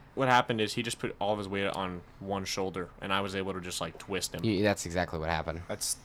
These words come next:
Speaker 3: smart thinking,
Speaker 2: Which
Speaker 3: though.
Speaker 2: is, yeah, which is
Speaker 3: That's
Speaker 2: impressive.
Speaker 3: smart thinking.
Speaker 2: Mm-hmm.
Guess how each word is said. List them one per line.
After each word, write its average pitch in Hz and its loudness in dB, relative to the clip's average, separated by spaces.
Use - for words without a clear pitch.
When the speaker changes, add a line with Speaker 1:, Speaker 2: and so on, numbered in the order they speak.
Speaker 3:
smart 117 4
thinking, 127 4
Speaker 2:
Which 208 12
Speaker 3:
though. 202 12
Speaker 2:
is, 185 4
yeah, 185 10
which 131 4
is 147 6
Speaker 3:
That's 147 4
Speaker 2:
impressive. 120 10
Speaker 3:
smart - -12
thinking. 101 -4
Speaker 2:
Mm-hmm. 113 2